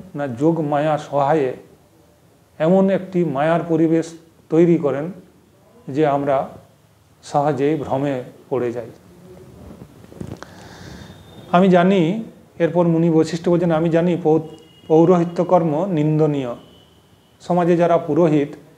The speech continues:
তাদেরকে দেখবেন সবাই নিন্দা করে, বলে, "চাল কলার জন্য লোভের বশবর্তী হয়ে এই বিদ্যা তুমি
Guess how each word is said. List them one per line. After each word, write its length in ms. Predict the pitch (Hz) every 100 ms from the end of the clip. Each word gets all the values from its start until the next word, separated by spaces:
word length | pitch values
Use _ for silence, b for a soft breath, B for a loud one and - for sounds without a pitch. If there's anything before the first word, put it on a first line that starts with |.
| _
তাদেরকে 340 | 160 156 156 160
দেখবেন 240 | 160 160
সবাই 360 | - 143 156 151
নিন্দা 360 | 139 135 139
করে, 260 | 127 127 - - - _ - _ - - - _ _ - -
বলে, 360 | 160 165 156 233 - - - - _ _ _ -
"চাল 260 | 175 165 160
কলার 400 | 160 147 151 143
জন্য 400 | 147 139 151 220 - _ _ _ _
লোভের 400 | 160 156 175 170
বশবর্তী 640 | 139 156 175 165 160 170
হয়ে 280 | 139 147 185 - - _ _ _ _ _ _ _ _ _ _ _ _ -
এই 280 | 175 156 170 - - - 156
বিদ্যা 300 | 156 139 147
তুমি 380 | 143 139 160